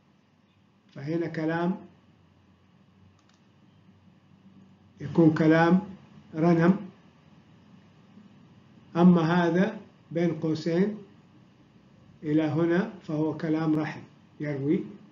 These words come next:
عن لسانه، يتكلم نفسه في المسرح: "ستي ستي السقا جاء". فهنا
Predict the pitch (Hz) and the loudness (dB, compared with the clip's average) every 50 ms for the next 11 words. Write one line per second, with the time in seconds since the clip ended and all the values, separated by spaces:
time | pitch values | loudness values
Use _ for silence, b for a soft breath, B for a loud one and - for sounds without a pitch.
0 | - - - - - - - - - - - - - - - - - - - - | -20 -20 -20 -20 -20 -20 -20 -20 -20 -20 -20 -20 -20 -20 -20 -20 -20 -20 -20 -20
1 | - - 143 151 156 156 160 151 - - 160 151 147 143 147 160 175 180 - - | -16 -10 -4 -2 0 0 0 0 -2 -4 -4 -4 -2 -2 -2 -2 -2 -2 -6 -10
2 | - - - - - - - 143 - - - - 185 175 160 156 156 151 156 175 | -20 -20 -20 -20 -16 -14 -14 -14 -12 -8 0 2 4 4 4 4 2 2 0 0
3 | 175 175 - - - - - - - - - - - - - - - - 156 165 | 0 -2 -4 -10 -12 -14 -14 -14 -14 -16 -16 -18 -20 -20 -20 -16 -6 -2 2 2
4 | 175 180 180 - 151 151 156 165 160 160 - - 156 180 180 - - - - - | 2 2 0 -2 -4 -4 -2 -2 -2 -4 -6 -8 -10 -10 -10 -12 -16 -20 -20 -20
5 | - - - - - - - - - - 185 180 175 - - - 165 139 - 180 | -20 -20 -20 -20 -20 -20 -20 -16 -6 0 0 0 0 -2 -6 -6 -4 -2 -2 -2
6 | 170 - - - 196 202 226 226 - - - 139 - - - 151 147 127 131 147 | -2 -2 -4 -4 -4 -4 -4 -4 -8 -14 -18 -18 -16 -14 -12 -12 -10 -10 -8 -8
7 | 135 135 170 180 190 214 233 - - - - - - - - - - _ _ - | -6 -4 -2 -2 -2 -2 -4 -10 -16 -20 -20 -20 -20 -20 -20 -20 -20 _ _ -20
8 | - - _ _ _ _ _ _ _ - - - _ - - - - - - - | -20 -20 _ _ _ _ _ _ _ -20 -20 -20 _ -20 -20 -20 -20 -20 -20 -20
9 | - - - - 139 143 175 214 208 202 196 202 220 - | -20 -20 -18 -12 -6 0 0 2 4 4 4 2 0 -4